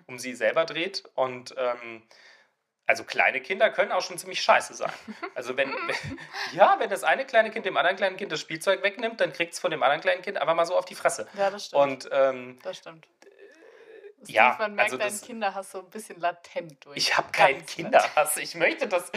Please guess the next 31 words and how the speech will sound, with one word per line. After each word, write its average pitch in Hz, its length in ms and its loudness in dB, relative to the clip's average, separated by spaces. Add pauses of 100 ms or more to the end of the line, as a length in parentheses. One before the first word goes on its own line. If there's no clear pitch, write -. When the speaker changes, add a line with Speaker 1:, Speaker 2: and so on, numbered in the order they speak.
(140)
Speaker 1:
ich - 140 -10
möchte 196 240 0
bitte 190 220 -6
noch 165 180 0
für - 100 4
alle 170 140 2
klarstellen, - 520 0
dass - 100 -4
ich 392 120 0
keinen 127 240 4
Speaker 2:
<laughs> - 0 -
Speaker 1:
Kinderhass 120 680 2
habe. 139 380 4
Speaker 2:
Steve - 120 -6 (140)
hat 208 160 -2
Speaker 1:
Aber 165 140 6
Speaker 2:
keine 170 100 4
Speaker 1:
das 170 100 0
Speaker 2:
Kinder. 170 140 -12
Speaker 1:
ist, - 80 -16 (460)
ich 165 100 -8
sag 196 180 6
mal, 196 160 4
da, 175 100 2
da 165 120 0
ist, 170 340 -2
da 147 60 6
ist 151 180 -2
sozusagen 143 340 0
das 131 240 -4
Ego, 185 520 -4